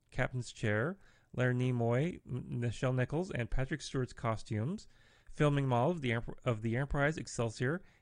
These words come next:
and Deep Space Nine, and a bunch of stuff showcasing Star Trek's impact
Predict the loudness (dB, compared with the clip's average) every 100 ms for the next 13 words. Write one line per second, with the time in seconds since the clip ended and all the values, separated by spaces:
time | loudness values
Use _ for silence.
0 | -4 -2 0 0 0 0 0 0 0 0
1 | -4 -12 -20 -20 _ _ _ -8 0 2
2 | 2 0 2 4 4 0 -10 -10 0 2
3 | 2 -2 -16 -20 _ -6 -2 0 2 2
4 | 0 -6 -4 -2 -2 -2 -4 -4 0 0
5 | -2 -8